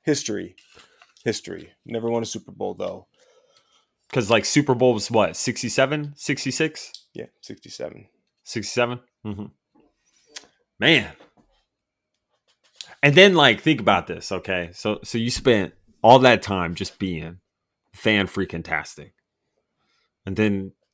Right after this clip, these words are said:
Speaker 2: to become that franchise that just, like, packs up in the middle of the night. And, like
Speaker 1: I was actually thinking about this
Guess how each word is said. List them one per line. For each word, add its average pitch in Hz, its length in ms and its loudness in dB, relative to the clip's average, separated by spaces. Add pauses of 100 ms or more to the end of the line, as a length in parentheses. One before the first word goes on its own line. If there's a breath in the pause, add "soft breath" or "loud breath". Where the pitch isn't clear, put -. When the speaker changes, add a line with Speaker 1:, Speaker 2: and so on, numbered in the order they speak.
(220)
Speaker 2:
to - 80 -16
become 120 340 -2
that 95 220 -2
franchise 95 640 -2
that 85 140 -10
just, - 160 -14
like, 85 140 -10
packs - 340 -2
up 131 260 0
in - 80 -10
the 85 60 -8
middle 101 220 -2
of 113 60 -4
the 110 80 -2
night. 110 400 -2 (240)
And, 90 220 -12
like 87 340 -10
Speaker 1:
I 113 120 -8
was 123 100 -6
actually 117 280 -6
thinking 127 440 -10
about 98 320 -8
this - 440 -12